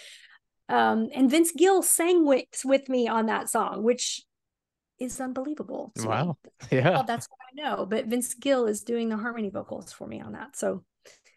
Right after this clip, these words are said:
Speaker 1: but yeah, but that's, that's what that song is about, is about just, you know, the, no-, the things that are, tr-,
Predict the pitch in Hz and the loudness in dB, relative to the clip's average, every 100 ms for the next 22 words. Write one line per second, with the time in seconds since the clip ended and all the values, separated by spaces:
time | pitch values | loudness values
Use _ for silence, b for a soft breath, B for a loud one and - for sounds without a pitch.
0 | b - - 262 208 220 226 226 - - | b 0 4 4 4 0 0 0 -2 -6
1 | 220 226 - 240 233 240 - 247 226 220 | -4 -4 -2 -2 0 0 0 -2 0 -2
2 | 220 214 190 233 208 190 - 208 196 226 | -2 -4 -8 -10 -12 -12 -8 -4 -4 -4
3 | - 214 - - _ _ _ _ _ _ | -8 -8 -8 -12 _ _ _ _ _ _
4 | _ 247 185 - - _ _ _ _ _ | _ -6 -6 -8 -16 _ _ _ _ _
5 | - 240 262 240 247 277 294 269 226 220 | 0 2 2 0 -2 0 2 2 2 -2
6 | 214 - | -6 -8